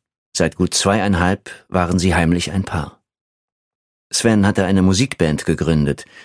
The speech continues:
und zu erstaunlichen Leistungen geführt. Nach Kräften vom Direktor der Vollzugsanstalt unterstützt, hatten schon bald nicht nur Gefangene, sondern auch Mitarbeiter des Strafvollzugs mitgespielt.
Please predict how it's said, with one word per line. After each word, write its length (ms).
und 180
zu 200
erstaunlichen 640
Leistungen 460
geführt. 440
Nach 160
Kräften 400
vom 180
Direktor 460
der 120
Vollzugsanstalt 760
unterstützt, 680
hatten 220
schon 220
bald 360
nicht 220
nur 100
Gefangene, 580
sondern 360
auch 280
Mitarbeiter 560
des 160
Strafvollzugs 760
mitgespielt. 640